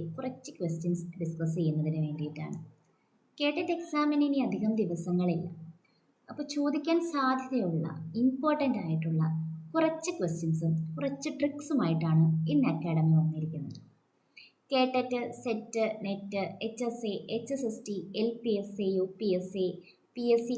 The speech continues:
കോച്ചിങ്ങുകൾ എല്ലാം തന്നെ അക്കാഡമി പ്രൊവൈഡ് ചെയ്യുന്നുണ്ട്. കുറഞ്ഞ കാലയളവിൽ കൂടുതൽ വിജയികളെ സമ്മാനിക്കുന്നതിന്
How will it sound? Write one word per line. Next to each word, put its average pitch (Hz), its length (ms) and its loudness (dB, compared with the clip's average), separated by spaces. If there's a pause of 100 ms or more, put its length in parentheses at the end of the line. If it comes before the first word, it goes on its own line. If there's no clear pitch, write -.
(120)
കോച്ചിങ്ങുകൾ 175 540 2 (280)
എല്ലാം 262 380 2
തന്നെ 190 220 0 (140)
അക്കാഡമി 180 480 0
പ്രൊവൈഡ് 165 480 4
ചെയ്യുന്നുണ്ട്. 156 440 -2 (1080)
കുറഞ്ഞ 269 260 6 (100)
കാലയളവിൽ 254 600 4 (120)
കൂടുതൽ 220 400 4 (160)
വിജയികളെ 196 600 0 (340)
സമ്മാനിക്കുന്നതിന് 180 840 0